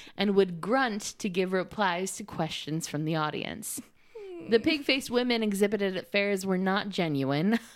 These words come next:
Speaker 1: <laughs> obviously.
Speaker 2: Really?
Speaker 1: Wow. Uh, <laughs> showmen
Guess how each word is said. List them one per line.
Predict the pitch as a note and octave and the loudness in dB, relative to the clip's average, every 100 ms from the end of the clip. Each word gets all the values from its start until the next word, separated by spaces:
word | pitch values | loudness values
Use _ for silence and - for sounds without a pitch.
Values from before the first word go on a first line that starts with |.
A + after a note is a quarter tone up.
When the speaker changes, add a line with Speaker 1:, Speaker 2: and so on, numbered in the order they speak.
| - | -20
Speaker 1:
<laughs> | - _ - - | -20 _ -8 0
obviously. | E3+ D#3+ D3+ D3 C3+ B2 B2 E4+ A4 | 2 2 -2 -4 -2 0 0 2 2
Speaker 2:
Really? | F4+ F3 E3 F3+ F#3 - - - | 2 4 2 0 -4 -12 -10 -2
Speaker 1:
Wow. | - - F#2+ A3+ - - - - | 0 0 -2 -6 -6 -8 -6 -2
Uh, | G#3 - | 0 0
<laughs> | |
showmen | C4 - E4+ D#4+ D#4 F4+ D#4 | 0 2 2 4 4 4 2